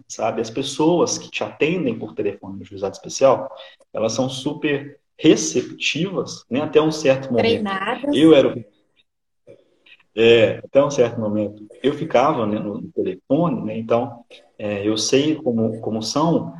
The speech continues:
Speaker 1: as demandas, né? Então, assim, é, não precisa ter vergonha de ligar e perguntar, né?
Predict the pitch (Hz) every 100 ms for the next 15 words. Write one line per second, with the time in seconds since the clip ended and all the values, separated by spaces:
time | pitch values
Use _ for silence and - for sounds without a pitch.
0 | - 110 110 110 110 123 202 160 98 -
1 | - - - 110 139 127 143 170 - 135
2 | 107 85 - _ _ _ - 107 107 107
3 | 131 160 160 131 127 123 131 113 104 -
4 | 101 113 135 131 123 - - 107 98 87
5 | 107 113 107 107 107 98 92 87 104 113
6 | 120 - _ - 98 113 113